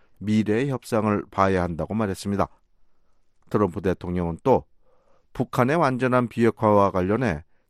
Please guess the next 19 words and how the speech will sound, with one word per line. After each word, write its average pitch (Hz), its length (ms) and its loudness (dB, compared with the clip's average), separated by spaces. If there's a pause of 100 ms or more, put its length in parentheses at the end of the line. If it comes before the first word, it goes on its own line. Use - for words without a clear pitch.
김정은 131 520 0
위원장이 123 480 0
북한 117 480 -2
미사일 110 500 2
엔진 107 320 0
실험장 101 680 -2
폐쇄를 101 500 -2
약속했다며 92 840 -4 (580)
미국과 120 720 0
국제사회가 113 760 0
포함된 107 580 0
많은 101 460 4
인력을 95 420 0
투입해 98 500 -4 (440)
북한의 120 520 -4
비핵화를 110 640 0 (100)
검증할 98 500 0
것이라고 90 460 -4
말했습니다. 104 560 -2